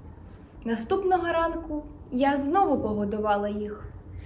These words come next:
та поставила корице з водою. А далі було так.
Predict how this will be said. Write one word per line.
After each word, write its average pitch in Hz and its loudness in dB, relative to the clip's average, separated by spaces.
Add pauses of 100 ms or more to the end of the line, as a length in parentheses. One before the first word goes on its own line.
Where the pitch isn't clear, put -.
(180)
та 254 8
поставила 277 2
корице 262 6
з 262 2
водою. 233 2 (1700)
А 214 2
далі 359 8
було 254 4
так. - -8